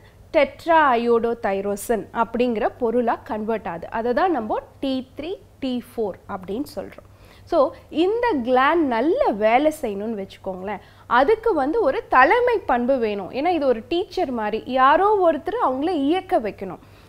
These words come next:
அந்த இயக்கக்கூடிய பொருள் எங்க இருக்கு அப்படின்னு பார்த்தீங்கன்னா, நம்ம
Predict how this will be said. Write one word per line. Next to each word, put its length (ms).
அந்த 260
இயக்கக்கூடிய 920
பொருள் 320
எங்க 320
இருக்கு 220
அப்படின்னு 380
பார்த்தீங்கன்னா, 520
நம்ம 260